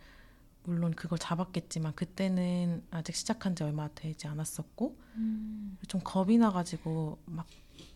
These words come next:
Speaker 1: 더 쉽게 도전하지 못했던 것도 있었어요.
Speaker 2: 어,
Speaker 1: 음.
Speaker 2: 어. 그래도 계속 도전을 해오고 계신
Speaker 1: 네.
Speaker 2: 것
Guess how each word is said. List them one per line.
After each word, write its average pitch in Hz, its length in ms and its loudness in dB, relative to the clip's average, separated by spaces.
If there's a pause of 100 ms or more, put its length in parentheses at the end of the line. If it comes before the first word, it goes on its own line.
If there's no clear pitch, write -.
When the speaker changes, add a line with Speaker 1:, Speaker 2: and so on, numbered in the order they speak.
(240)
Speaker 1:
더 175 80 0
쉽게 240 320 2
도전하지 196 560 4
못했던 180 480 -2
것도 160 260 -6
있었어요. 185 500 0
Speaker 2:
어, 175 40 -2 (140)
Speaker 1:
음. 156 160 0
Speaker 2:
어. - 1200 -6 (340)
그래도 208 320 -2
계속 320 420 -2
도전을 208 480 4
해오고 202 500 2
계신 180 600 0
Speaker 1:
네. 170 140 0
Speaker 2:
것 147 260 -2